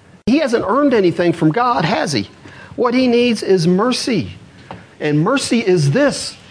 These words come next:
It's somebody has a need. We've all been there, haven't we? We all have a need. Here's somebody else that can meet that need, that has the resources, the power, the compassion to meet it. The Lord Jesus Christ. And that's where we're at with this. That's what this is saying here.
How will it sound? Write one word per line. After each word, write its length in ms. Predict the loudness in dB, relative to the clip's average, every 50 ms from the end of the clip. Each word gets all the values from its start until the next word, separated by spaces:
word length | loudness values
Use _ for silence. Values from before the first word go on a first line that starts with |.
| -20 -20 -10 -6
It's 180 | -6 -6 -4 -6
somebody 540 | -4 -2 -2 0 0 2 2 2 2 2 0
has 220 | 0 0 0 0
a 80 | 2 2
need. 400 | 2 4 2 2 2 0 0 0
We've 220 | 0 0 2 2
all 180 | 2 2 2 2
been 220 | 2 2 2 2
there, 180 | 2 0 0 0
haven't 300 | -2 -2 -2 -2 -2 -4
we? 200 | -4 -6 -8 -10 -18 -20 -20 -18 -18 -18 -18 -18 -20 -20 -6 -2
We 120 | 0 0 2
all 240 | 2 2 2 2
have 200 | 2 0 0 0
a 40 | 0
need. 360 | 2 2 2 2 0 0 -2 -6 -14 -20 -20 -20 -18 -8
Here's 260 | -4 -2 0 0 0
somebody 540 | -2 -2 0 0 0 0 0 0 0 0 2
else 280 | 2 0 0 -2 -2 -4
that 140 | -4 -2 0
can 220 | 0 2 2 2
meet 220 | 2 0 -2 -2
that 200 | -4 -4 -4 -2
need, 300 | 0 0 0 2 0 0
that 80 | -2 -2
has 220 | -2 -2 -2 -2
the 100 | -2 -2
resources, 720 | 0 0 2 0 0 0 0 0 0 0 0 -2 -2 -2 -2
the 80 | -4 -6
power, 580 | -6 -6 -4 -2 -2 0 0 0 0 -2 -4 -8 -12 -20 -10 -8
the 100 | -6 -4
compassion 640 | -2 -2 -2 0 0 0 0 0 0 0 0 0 2
to 60 | 2
meet 220 | 4 4 4 2
it. 240 | 2 -2 -4 -8 -16 -20 -20 -20 -16 -6 -4
The 80 | -2
Lord 280 | 0 2 2 2 2 2
Jesus 380 | 2 0 0 2 0 0 -2
Christ. 540 | -2 -4 -4 -4 -2 -4 -4 -6 -8 -12 -14 -20 -20 -20 -20 -20 -20 -20 -20 -20 -20 -20 -20 -14 -6 -2
And 160 | 0 0 0
that's 260 | 0 -2 -4 -4 -2
where 140 | 0 0 2
we're 160 | 2 2 0
at 180 | 0 -2 -2 -2
with 140 | -2 -2
this. 200 | -2 -2 -4 -2
That's 220 | -4 -6 -4 -4 -4
what 100 | -4 -2
this 220 | -2 -4 -2 -2
is 80 | -4 -4
saying 360 | -2 -2 -2 0 0 2 2
here. 300 | 2 0 0 -2 -4